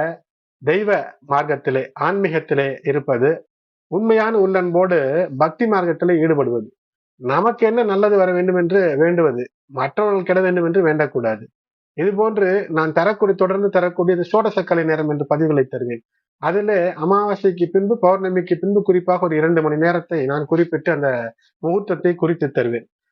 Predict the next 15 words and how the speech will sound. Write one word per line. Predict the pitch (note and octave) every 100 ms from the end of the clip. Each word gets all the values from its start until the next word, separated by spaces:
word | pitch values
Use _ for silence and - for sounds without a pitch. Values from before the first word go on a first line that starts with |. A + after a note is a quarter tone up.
| _
அதிலே | D3 G3+ G3 F3 G3
அமைதியாக | D3 F3+ A#3+ A3 A3 A3 A3
ஒரு | G3+ E3 D#3 G#3+ G#3+ -
நல்லெண்ணெய் | D#3+ D#3 A3 A#3+ A3+ F3+
தீபம் | F#3 F3 E3
ஏற்றி | E3+ E3+ E3+
வைத்து | D#3+ D#3+ F3+
விளக்கேற்றி | D3+ E3 E3 D3 D3 E3 F3+ - _ _ _ -
வழிபாடு | C#3+ G3+ A3+ G3+
செய்வது, | - D#3 D3 F3
இஷ்ட | E3 A3
தெய்வ | G#3+ F#3
குலதெய்வ | F3 E3+ F3 E3
வழிபாடு | C#3+ D3+ D3+ C#3+
செய்வது, | - C3 A#2+ C#3+